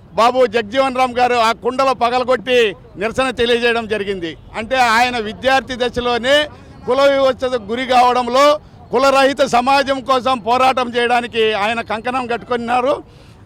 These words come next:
అలాగే గాంధీజీ పిలుపు మేరకు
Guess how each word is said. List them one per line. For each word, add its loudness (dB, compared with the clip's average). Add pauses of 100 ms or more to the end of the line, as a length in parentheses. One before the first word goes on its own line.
అలాగే 2 (420)
గాంధీజీ -2
పిలుపు -6
మేరకు 2